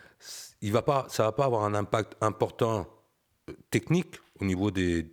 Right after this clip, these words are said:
des émissions de gaz à effet de serre, mais c'est des mesures qui sont multiplicateurs des autres mesures. Voilà. C'est donc, euh, il y a, il y a...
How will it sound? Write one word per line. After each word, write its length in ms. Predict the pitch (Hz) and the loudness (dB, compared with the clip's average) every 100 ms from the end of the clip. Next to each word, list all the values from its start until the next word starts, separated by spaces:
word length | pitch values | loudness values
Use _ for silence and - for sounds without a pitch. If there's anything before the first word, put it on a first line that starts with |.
| - 80 | -18 -12
des 200 | 85 85 | -6 -4
émissions 280 | 87 - 95 | -4 -4 -4
de 80 | 87 | -2
gaz 180 | 95 87 | 0 0
à 40 | |
effet 160 | 82 85 | -2 -6
de 80 | |
serre, 200 | - 170 165 - - - - - - - _ | -2 -2 -2 -12 -20 -20 -20 -20 -20 -20 _
mais 120 | 123 | -2
c'est 160 | 131 139 | 0 0
des 80 | 139 | 2
mesures 320 | 143 165 - | 2 2 -2
qui 80 | - | -2
sont 140 | 139 | 0
multiplicateurs 960 | 151 208 - 185 175 165 147 165 190 185 - _ - - - - _ _ _ _ _ - - - 113 | 2 0 0 -2 0 0 2 2 0 -2 -18 _ -20 -20 -20 -20 _ _ _ _ _ -20 -20 -20 -4
des 280 | 113 165 | 0 2
autres 180 | 147 - | 2 0
mesures. 320 | 120 92 87 - - _ - - - _ _ _ _ _ | 0 2 -2 -4 -16 _ -20 -20 -20 _ _ _ _ _
Voilà. 220 | 87 78 - _ _ - _ | -10 -10 -14 _ _ -20 _
C'est 260 | - 95 | -8 -4
donc, 260 | 87 92 - | -2 -4 -2
euh, 140 | 98 | -2
il 40 | 90 | 0
y 40 | |
a, 140 | 87 87 | -2 -4
il 40 | |
y 40 | |
a... 80 | 80 | -6